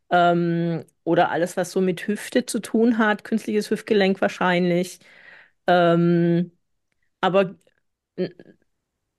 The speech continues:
die Bandscheibenhunde, das hast du vielleicht vorhin mit Infarkt gemeint. Also gibt es noch mehr, wo du sagst, nach was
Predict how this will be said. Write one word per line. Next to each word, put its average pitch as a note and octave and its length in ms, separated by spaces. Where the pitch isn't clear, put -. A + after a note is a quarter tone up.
die F3+ 80
Bandscheibenhunde, G3 1200
das - 280
hast F3+ 200
du F#3 40
vielleicht F3+ 340
vorhin F3+ 300
mit F3+ 160
Infarkt F#3 580
gemeint. G#3 460
Also G3+ 240
gibt G3 260
es A3+ 120
noch G#3 300
mehr, G3+ 600
wo A#3+ 80
du G#3+ 100
sagst, G#3 340
nach F#3+ 260
was F3+ 540